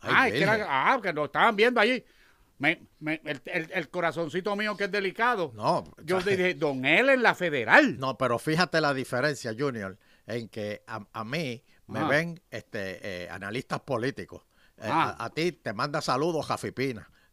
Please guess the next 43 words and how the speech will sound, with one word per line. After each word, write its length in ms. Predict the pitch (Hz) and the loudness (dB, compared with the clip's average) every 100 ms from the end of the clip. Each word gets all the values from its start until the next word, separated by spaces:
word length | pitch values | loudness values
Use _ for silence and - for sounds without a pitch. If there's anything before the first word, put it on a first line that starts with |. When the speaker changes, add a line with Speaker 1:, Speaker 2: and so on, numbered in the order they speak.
| 95 | -18
Speaker 1:
Tú, 180 | 107 123 | -8 -8
tú 160 | 139 170 | -2 2
ves 80 | 196 | 4
la 100 | 196 | 6
diferencia 440 | 185 262 190 190 | 4 4 2 2
entre 160 | 143 160 | 4 6
Speaker 2:
Ah, 120 | 175 | 10
Speaker 1:
tú 60 | 180 | 10
y 20 | |
yo. 60 | 180 | 12
Speaker 2:
ya, 120 | 175 | 10
ya, 140 | 175 170 | 10 8
ya, 180 | 170 | 8
ya, 400 | 170 165 160 160 | 10 8 8 6
ya, 200 | 156 170 | 6 6
ya, 240 | 160 175 151 | 6 4 4
ya, 240 | 156 143 | 8 8
ya, 160 | 151 160 - - 554 - | 8 6 6 6 4 6
ya. 260 | 190 170 - 523 - - | 8 8 8 4 4 2
Dice 280 | 240 226 226 | 4 6 6
José 320 | 208 196 226 | 6 6 4
Rivera, 640 | 202 226 208 185 - 127 98 _ - | 4 4 6 4 2 -4 -4 _ -4
dice 300 | 214 202 196 | 2 6 6
José 260 | 214 185 202 | 6 4 4
Rivera, 420 | 196 165 135 - _ _ - | 6 4 4 0 _ _ 2
"Don 200 | 190 202 | 4 4
Eleuterio, 720 | 196 185 277 269 185 127 - | 4 4 8 8 8 0 -2
los 220 | 185 170 | 0 0
mismos 300 | 220 262 247 | 2 2 2
P 140 | - 254 | 4 2
N 140 | 240 | 4
P 180 | 214 269 | 4 4
van 180 | 240 233 | 6 4
a 80 | 233 | 2
hundir 360 | 202 190 269 | 0 -2 2
el 200 | 247 190 | 4 2
barco 540 | 165 262 233 151 147 117 - _ | 6 8 8 4 -6 -6 -8 _
y 160 | 220 220 | 0 2
con 240 | 214 190 | 2 2
Rasputín, 760 | 190 190 - 180 277 233 113 - _ _ _ - | 2 2 2 0 2 2 0 -10 _ _ _ 0
Speaker 1:
¿Quién 160 | 233 | 4
es 60 | |
Speaker 2:
Edwin 80 | 226 | 4